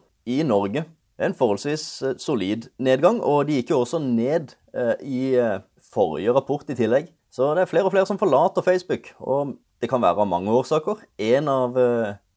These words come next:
årsakene som vi var innom i, eh, i forrige gjennomgang, var jo G D P R og personvern,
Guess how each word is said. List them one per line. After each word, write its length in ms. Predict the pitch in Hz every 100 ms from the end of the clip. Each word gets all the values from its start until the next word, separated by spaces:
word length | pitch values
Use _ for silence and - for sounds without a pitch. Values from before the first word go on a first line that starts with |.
| _
årsakene 480 | 131 104 - 139 147
som 100 | 127
vi 60 | 120
var 140 | 120
innom 360 | 92 107 135 123
i, 280 | 113 110 117
eh, 120 | 117 - _ _
i 120 | 113
forrige 560 | 123 - - 95 92 139
gjennomgang, 520 | 131 165 196 131 85
var 220 | 87 127
jo 200 | 160 151
G 260 | 131 113 117
D 60 | 151
P 280 | - 117
R 160 | 95 123
og 200 | 120 120
personvern, 680 | 131 - 135 156 139 110